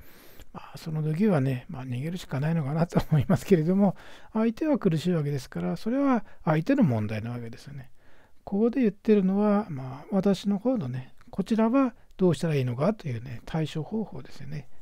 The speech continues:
対処方法といいますか、そういうようなことをね、えー、ここに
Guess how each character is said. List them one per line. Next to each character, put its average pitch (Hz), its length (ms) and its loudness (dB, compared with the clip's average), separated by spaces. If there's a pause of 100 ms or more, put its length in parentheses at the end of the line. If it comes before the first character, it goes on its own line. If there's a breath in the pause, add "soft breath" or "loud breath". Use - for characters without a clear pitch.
対 - 240 -6
処 139 240 -4
方 165 140 0
法 151 80 0
と - 100 -10
い 127 40 -6
い - 20 -4
ま 123 100 -6
す - 80 -6
か、 - 160 -14 (540 loud breath)
そ - 160 -6
う - 20 0
い - 20 0
う 196 40 2
よ 208 60 2
う - 20 2
な - 20 -2
こ 175 80 2
と 165 160 -2
を 123 100 -4
ね、 127 300 -10
え 131 380 -10
ー、 - 20 -12
こ 147 160 -6
こ 139 80 -4
に 143 220 -6